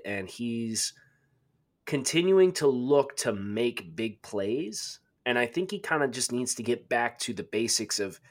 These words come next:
take the guys that are open, get the ball out of your hands. Is that, I don't know how much of the Browns you've been able to watch this year, but just in watching Cleveland and through their first three weeks,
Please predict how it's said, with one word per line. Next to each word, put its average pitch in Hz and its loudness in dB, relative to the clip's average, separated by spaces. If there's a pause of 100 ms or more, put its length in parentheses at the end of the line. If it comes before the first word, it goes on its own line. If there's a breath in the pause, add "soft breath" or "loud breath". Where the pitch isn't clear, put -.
(480)
take 110 -2
the 160 -4
guys 180 4
that 214 -2
are 185 2
open, 117 0 (400)
get 107 -2
the 120 2
ball 101 4
out 95 -2
of 90 -6
your 85 -8
hands. - -16 (1160)
Is 117 0
that, 127 4
I 139 4
don't 156 4
know 151 8
how 147 4
much 147 2
of 117 -4
the 120 2
Browns 123 4
you've 117 -2
been 117 0
able 113 0
to 101 -4
watch 117 4
this 98 -4
year, 101 -6
but 113 -4
just 143 -2
in 123 2
watching 117 4
Cleveland 131 0
and 101 -8
through 120 -4
their 104 0
first 113 -4
three 107 -2
weeks, 160 2